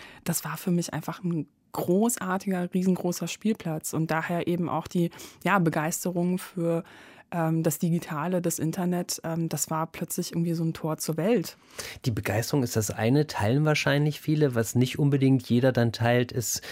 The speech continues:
Speaker 2: vielleicht so diese Sensibilität für das Thema Datenschutz. Woher kommt bei Ihnen diese Sensibilität? Haben Ihre Eltern Sie da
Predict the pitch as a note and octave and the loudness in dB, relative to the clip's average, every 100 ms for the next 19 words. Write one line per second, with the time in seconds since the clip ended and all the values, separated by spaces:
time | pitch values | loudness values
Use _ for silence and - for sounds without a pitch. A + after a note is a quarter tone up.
0 | - - - A#2 A2+ A#2 - A#2+ A2+ G#2 | -14 -16 2 6 6 6 4 4 4 2
1 | G#2+ A2 G#2 - - - A#2 B2+ A2+ G#2 | 2 4 2 -2 -4 2 4 6 4 4
2 | G#2+ - A#2+ B2+ B2+ - A#2 A2+ A2 G2+ | 2 2 4 4 2 0 4 6 4 0
3 | - A#2+ A2 G#2+ G#2+ B2 A2+ G2+ G2 G#2+ | 2 4 4 4 4 4 2 0 2 -2
4 | - - - - - - - C3+ C3+ - | -2 -8 -10 -18 -18 -6 2 4 4 4
5 | C#3+ C3+ - E3 A#2+ G#2 G#2+ F#2+ F#2+ G#2 | 2 2 4 4 4 2 2 2 0 0
6 | G2 F#2 F2 - E2+ - A2+ A#2 A2 A2 | -2 -4 -4 -6 -6 -4 -2 0 2 0
7 | F2+ A2+ B2+ C3 B2 A#2+ A2+ A2+ | 2 0 2 0 0 2 2 2